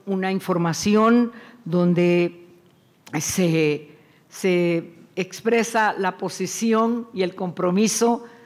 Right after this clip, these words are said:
del Estado para atender esta, esta situación y que me gustaría tener, eh, información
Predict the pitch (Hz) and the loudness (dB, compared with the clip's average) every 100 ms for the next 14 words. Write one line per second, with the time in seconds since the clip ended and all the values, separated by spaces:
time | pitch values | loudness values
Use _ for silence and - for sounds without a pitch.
0 | - 180 190 185 - - 208 208 208 214 | -14 -2 0 0 -2 -2 2 4 2 0
1 | 214 - 196 185 180 180 - - - _ | -4 -2 0 2 0 -2 -10 -20 -20 _
2 | _ - 196 - 190 190 220 220 226 220 | _ -4 -4 -2 -2 0 2 2 0 -6
3 | - 226 180 - 208 202 - - - 202 | -10 -10 -8 -2 -2 -2 -6 -12 -8 -6
4 | - 202 196 185 247 254 240 - - - | -4 -4 -4 -4 -2 0 0 -2 -8 -20
5 | - - - _ 240 240 - 233 226 220 | -20 -20 -20 _ -4 -4 0 2 4 4
6 | 220 - - - _ _ _ _ _ - | 2 -4 -20 -20 _ _ _ _ _ -6
7 | - 208 214 208 - 208 247 254 233 247 | 2 2 4 0 -2 -2 0 2 2 0
8 | 240 - - - - _ _ - 208 208 | -4 -20 -20 -20 -20 _ _ -2 2 4
9 | 226 233 233 233 - 196 190 185 180 175 | 4 4 2 -2 -6 -2 0 0 -2 -6
10 | - 196 185 208 196 196 - 233 240 247 | -6 -6 -4 -4 -2 -4 -2 0 2 2
11 | 247 | -2